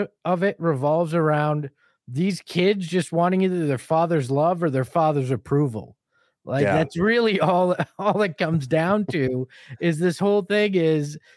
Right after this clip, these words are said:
Speaker 1: this guy's a real asshole, and his kids have been so damaged by it that they all just want to find a way to make him happy, even though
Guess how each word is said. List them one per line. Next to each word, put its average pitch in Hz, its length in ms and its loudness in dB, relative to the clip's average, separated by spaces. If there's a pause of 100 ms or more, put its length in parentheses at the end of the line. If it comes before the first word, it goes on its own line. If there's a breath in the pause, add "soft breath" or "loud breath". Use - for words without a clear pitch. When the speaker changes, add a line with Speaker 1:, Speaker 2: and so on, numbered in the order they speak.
(100 soft breath)
Speaker 1:
this 170 160 0
guy's 196 320 0
a 180 80 2
real 185 360 0
asshole, 135 920 -2 (420)
and 175 140 2
his 165 180 0 (100)
kids 202 560 -2 (100)
have 170 220 -2
been 170 180 0
so 190 200 0
damaged 170 640 0
by 143 240 2
it 143 200 -2 (340 soft breath)
that 165 260 -2
they 180 180 2
all 175 180 2
just 190 220 -2
want 160 340 0
to 156 360 0 (160)
find 180 260 2
a 185 60 2
way 170 160 2
to 160 100 0
make 156 240 0
him 143 120 -2
happy, 170 420 -2 (200)
even 151 240 0
though 143 320 0